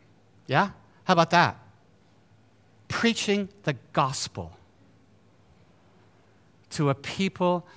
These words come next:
that have been beaten up in the worst possible way.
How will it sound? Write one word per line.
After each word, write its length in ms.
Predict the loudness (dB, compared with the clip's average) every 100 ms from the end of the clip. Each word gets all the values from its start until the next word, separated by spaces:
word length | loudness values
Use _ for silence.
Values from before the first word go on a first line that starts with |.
| -14 -2
that 180 | -2
have 320 | 0 -2 -2 0
been 460 | 0 2 0 -2 -8 -16 -20 _ _ -20 -20 -20 -20 _ _ _ _ _ _ _ _ _ -20 -12
beaten 280 | -2 -2 2
up 200 | 0 0
in 120 | -2
the 80 | -2
worst 280 | -4 -4 -6
possible 440 | -6 -8 -10 -12 -10
way. 300 | -10 -10